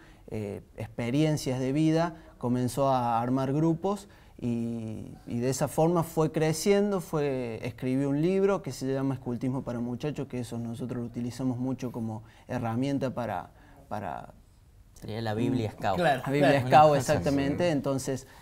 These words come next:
Speaker 1: de esa forma fue creciendo el movimiento y, bueno, estamos hoy acá en un movimiento que es a nivel mundial.
Speaker 3: Ujú.
Speaker 4: Háblennos del, de, de la vestimenta, del uniforme. Eh, ¿tiene algún significado el pañuelo azul, por ejemplo?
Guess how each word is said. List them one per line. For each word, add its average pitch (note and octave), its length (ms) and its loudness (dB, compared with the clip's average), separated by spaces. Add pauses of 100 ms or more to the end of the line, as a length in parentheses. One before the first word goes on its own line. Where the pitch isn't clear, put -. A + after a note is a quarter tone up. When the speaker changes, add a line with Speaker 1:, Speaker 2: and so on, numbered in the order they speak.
Speaker 1:
de B2 160 0
esa D3 180 4
forma D#3+ 380 6
fue D3+ 480 2
creciendo E3+ 520 4
el F3 80 4
movimiento E3+ 640 2
y, C3 220 0
bueno, A#2+ 260 -4 (140)
estamos C#3+ 540 -4
hoy C#3+ 140 0
acá D3 440 4
en C3 160 -2
un C3+ 100 0
movimiento C3 520 -2
que B2 120 -6
es - 240 -12
a B2+ 60 -4
nivel C3 260 2
mundial. B2+ 500 0
Speaker 3:
Ujú. G3 80 -6 (680)
Speaker 4:
Háblennos C3+ 540 6
del, F2+ 520 -2 (600)
de, F2+ 140 -8
de E2+ 140 -6
la F2 80 -2
vestimenta, F#2 580 -2
del E2 120 -4
uniforme. E2+ 680 -2
Eh, E2+ 340 -2
¿tiene A#2+ 180 -4
algún A2+ 200 -4
significado G2+ 500 2
el A2 80 0
pañuelo G2 300 0
azul, C3 340 -2
por F#2+ 140 -2
ejemplo? A#2+ 600 -6